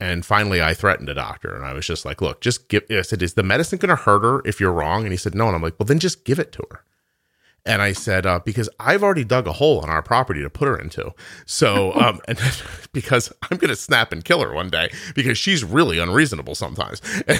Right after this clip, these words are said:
Speaker 1: so, like, we're all laughing, like, you know, like, a bunch of married people laughing in a room. And, um, and I'm like, "But seriously, give it to her." And I would say that within a week, she turned back into the person that I remembered.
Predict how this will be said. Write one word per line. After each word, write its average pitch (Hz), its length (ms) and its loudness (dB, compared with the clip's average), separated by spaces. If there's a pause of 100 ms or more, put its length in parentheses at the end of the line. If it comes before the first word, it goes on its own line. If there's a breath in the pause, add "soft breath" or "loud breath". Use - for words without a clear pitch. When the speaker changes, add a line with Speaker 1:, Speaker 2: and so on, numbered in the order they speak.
(100)
Speaker 1:
so, - 240 2
like, 135 220 0
we're 160 160 4
all 156 220 6
laughing, 113 580 2
like, - 220 0
you - 80 0
know, 90 120 0
like, 90 200 -2
a - 20 -20
bunch 90 180 -8
of 95 60 -8
married 82 240 0
people 95 240 -6
laughing 85 300 -2
in 80 80 -4
a 87 40 -4
room. 95 240 -2 (300 loud breath)
And, 120 300 2
um, 107 360 2
and 104 140 -2
I'm 120 60 0
like, 123 160 -2
"But 139 100 -4
seriously, 202 400 -6
give 147 300 -6
it 240 140 -8
to - 100 -10
her." - 180 -12 (460 soft breath)
And 104 440 2
I 110 200 4
would 135 160 2
say 113 200 2
that 107 160 2
within 98 220 0
a 90 60 0
week, 87 420 -2 (220)
she - 180 -4
turned 101 240 0
back 87 240 0
into 82 160 -4
the 73 80 -6
person 87 300 -4
that 73 80 -6
I 65 80 -6
remembered. 65 480 -10